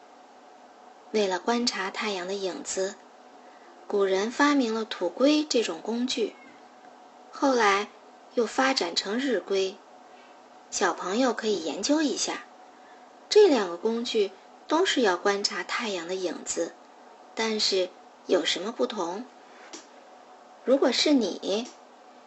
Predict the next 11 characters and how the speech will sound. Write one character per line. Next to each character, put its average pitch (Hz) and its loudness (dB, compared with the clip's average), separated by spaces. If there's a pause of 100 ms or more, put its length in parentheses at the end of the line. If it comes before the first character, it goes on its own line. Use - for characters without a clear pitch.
(140)
你 208 -4
能 190 -4
不 285 4
能 277 4
设 277 4
计 254 0
更 359 -2
好 220 -2
的 175 0
工 220 0
具 214 0